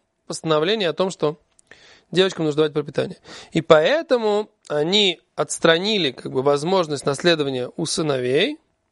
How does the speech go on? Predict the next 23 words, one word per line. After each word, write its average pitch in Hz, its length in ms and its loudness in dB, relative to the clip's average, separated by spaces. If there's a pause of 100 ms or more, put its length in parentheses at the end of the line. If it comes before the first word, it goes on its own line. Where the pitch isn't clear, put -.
(920)
с-, - 160 -14
на-, 147 260 0
настолько, 208 640 2
насколько 202 440 2
нужно 185 380 0
для 151 140 -4
того, 160 180 2
чтобы 160 160 0
обеспечить 147 720 -4
дочерей. - 460 -4 (1300)
Так 151 160 -4
объясняет 151 380 -2
Яд 135 120 0
Рама. 127 220 -6 (220)
Окей, 143 160 -2
это 190 160 4
один 170 200 -2
вариант 120 280 -10 (420)
объяснения 127 400 -10
этого 127 140 -4
закона. 269 360 4 (920)
Второй 220 300 8
вариант. 170 320 -4